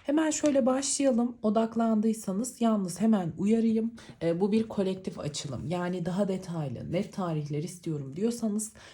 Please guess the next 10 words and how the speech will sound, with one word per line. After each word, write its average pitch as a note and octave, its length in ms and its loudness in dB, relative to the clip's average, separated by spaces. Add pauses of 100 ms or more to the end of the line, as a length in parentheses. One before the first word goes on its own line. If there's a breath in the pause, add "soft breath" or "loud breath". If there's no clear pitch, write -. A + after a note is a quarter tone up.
(100)
melis C4 380 -2
nokta C#3+ 340 -4
com'dan D#3 420 0 (260 loud breath)
yirmi G#3 280 6
dört G#3+ 260 4
saat, D#3 360 0 (240 loud breath)
e, C#3+ 220 2
bana F#3 200 6
ulaşabilirsiniz. D#3+ 880 0 (100)
Kıymetli, F3 560 0